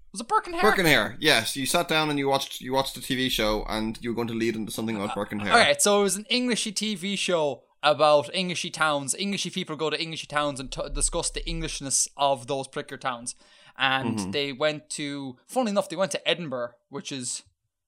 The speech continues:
Speaker 1: uh, not as Englishly as you, you'd think, but yeah, they went up there, and, uh, as I passed, they literally mentioned Burke and Hare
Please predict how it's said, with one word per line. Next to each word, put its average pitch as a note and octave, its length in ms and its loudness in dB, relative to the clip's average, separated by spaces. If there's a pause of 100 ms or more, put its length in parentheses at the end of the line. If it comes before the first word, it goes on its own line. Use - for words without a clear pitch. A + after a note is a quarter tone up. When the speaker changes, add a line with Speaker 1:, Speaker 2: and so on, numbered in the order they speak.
(140)
Speaker 1:
uh, B2+ 260 -2 (480)
not D#3 340 -2
as D3 160 0
Englishly D#3 520 -6
as B2+ 160 -6
you, C3+ 80 -8
you'd C3+ 280 -12
think, - 340 -6
but C3+ 200 -10
yeah, D3 220 4 (200)
they D#3 100 -4
went F#3+ 180 0
up - 220 -8
there, D#3 360 2
and, C#3+ 640 0 (120)
uh, C#3+ 200 0
as F#3 160 4
I G3 60 6
passed, G#3 520 4 (220)
they D#3 140 -2
literally F3 540 -4
mentioned D3 420 -6
Burke D3 240 4
and C3+ 100 -12
Hare B2+ 280 -2